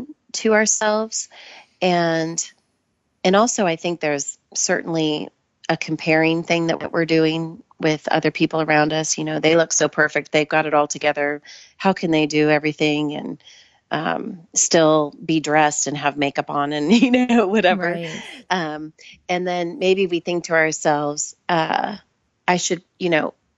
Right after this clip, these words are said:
Speaker 1: I should get dressed and I should have makeup on and I should look so put together when I show up at some place." But if that's not you, if you're not, if you don't normally wear very much makeup and you like to,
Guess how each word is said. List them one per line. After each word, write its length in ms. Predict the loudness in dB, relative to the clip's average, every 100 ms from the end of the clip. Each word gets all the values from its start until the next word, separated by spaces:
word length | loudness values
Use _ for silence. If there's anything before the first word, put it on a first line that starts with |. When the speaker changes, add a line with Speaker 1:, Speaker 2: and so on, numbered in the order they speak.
| _ _
Speaker 1:
I 100 | -2
should 180 | 0 0
get 140 | -2
dressed 340 | 0 0 0 -4
and 120 | -2
I 80 | -2
should 200 | -2 -2
have 200 | 0 0
makeup 320 | 0 -2 -2
on 180 | -4 -2
and 120 | 2
I 120 | 2
should 220 | 0 -4
look 180 | -4 -4
so 140 | -2 -2
put 180 | -2 -4
together 300 | 0 2 2
when 140 | 0
I 100 | -4
show 200 | -2 0
up 200 | 0 -2
at 140 | -8 -10 _
some 220 | -10 -8
place." 380 | -2 -2 -4 -10 -18 -20 -20 -20 -20 -20 -20 _ _
But 160 | 2 2
if 120 | 0
that's 220 | 0 0
not 180 | -2 -2
you, 360 | -4 -2 0
if 220 | 0 -2 -4
you're 100 | -2
not, 280 | -2 -2 -8
if 120 | -10
you 60 | -6
don't 140 | -4
normally 320 | -2 -2 -2 0
wear 400 | 4 4 4 2
very 260 | 0 0
much 280 | -2 -4 -4
makeup 520 | -4 0 2 2 2
and 360 | 0 0 -4 -10
you 220 | -6 0
like 240 | 2 0 -2
to, 340 | -2 0 -2